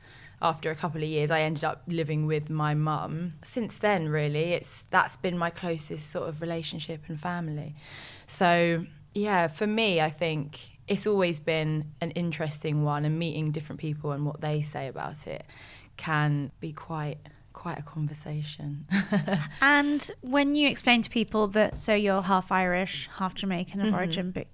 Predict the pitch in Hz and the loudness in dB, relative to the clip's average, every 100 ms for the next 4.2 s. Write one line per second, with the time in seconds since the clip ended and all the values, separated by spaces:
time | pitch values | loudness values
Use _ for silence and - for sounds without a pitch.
0 | - - 202 196 180 - 160 - 57 - | -14 -8 -6 -4 -4 -6 -6 -10 -8 0
1 | 208 196 170 156 170 - - 175 - 202 | 4 4 4 2 0 -2 -6 -4 -4 -6
2 | - 196 185 175 - 190 190 - - - | -6 -4 -2 -2 -4 -4 -6 -6 -16 -20
3 | - - - - - - - 233 208 202 | -20 -20 -20 -16 -10 -8 -6 -4 4 6
4 | 170 | 8